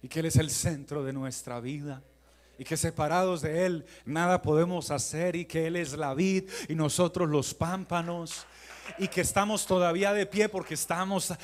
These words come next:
a-, a-, amándolo, abrazándolo y tomándolo, pero que el día que nos soltemos,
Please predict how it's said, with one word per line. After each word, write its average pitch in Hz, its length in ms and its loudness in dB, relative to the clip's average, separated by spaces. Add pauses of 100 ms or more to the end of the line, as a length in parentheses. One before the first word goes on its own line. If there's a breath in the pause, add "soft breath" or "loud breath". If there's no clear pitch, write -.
(140 loud breath)
a-, 185 760 -8
a-, 180 60 -10
amándolo, 196 640 -4
abrazándolo 202 960 -6
y 175 80 -6
tomándolo, 196 680 -4
pero 165 220 -10
que - 80 -14
el 156 100 -12
día 208 220 -6
que 185 100 -14
nos 175 160 -12
soltemos, 190 640 -8